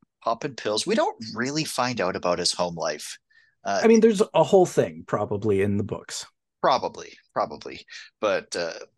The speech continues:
Speaker 1: as soon as he catches this case, it's the only thing he has time for. Uh, but the first one to catch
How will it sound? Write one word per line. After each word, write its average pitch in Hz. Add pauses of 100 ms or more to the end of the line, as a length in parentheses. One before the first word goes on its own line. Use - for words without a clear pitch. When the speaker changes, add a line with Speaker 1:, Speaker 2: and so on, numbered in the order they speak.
Speaker 1:
as 123
soon 190
as 165
he 170
catches 139
this 123
case, 87
it's - (240)
the 147
only 147
thing 123
he 110
has 98
time 90
for. - (1040)
Uh, 87 (180)
but 127
the 120
first 160
one 165
to 156
catch -